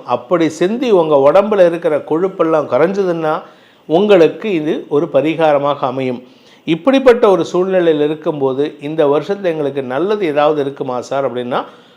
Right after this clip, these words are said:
குழந்தைகளால் உங்களுக்கு பெருமிதம் கொள்ளக்கூடிய யோகம். உங்களால எந்த பிரயோஜனமும் இல்ல, அடுத்தவங்களால தான். மனைவி, மக்கள், குழந்தைகள், உங்களுடைய பெற்றோர், தாயாருக்கு ஆரோக்கிய சங்கடம் வரும். அதனால அம்மாவுடைய ஹெல்த்தை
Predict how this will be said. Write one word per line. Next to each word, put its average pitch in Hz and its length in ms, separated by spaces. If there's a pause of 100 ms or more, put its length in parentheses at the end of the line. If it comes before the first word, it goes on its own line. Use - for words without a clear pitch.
(200)
குழந்தைகளால் 202 840
உங்களுக்கு 160 560
பெருமிதம் 170 600
கொள்ளக்கூடிய 147 600
யோகம். 143 380 (340)
உங்களால 185 460
எந்த 185 360
பிரயோஜனமும் 180 460
இல்ல, 160 400
அடுத்தவங்களால 170 880
தான். 156 180 (480)
மனைவி, 147 500
மக்கள், 139 640 (280)
குழந்தைகள், 160 720 (280)
உங்களுடைய 147 500
பெற்றோர், 156 500 (280)
தாயாருக்கு 202 540
ஆரோக்கிய 180 520
சங்கடம் 160 420
வரும். 156 320
அதனால 156 440
அம்மாவுடைய 170 460
ஹெல்த்தை 156 240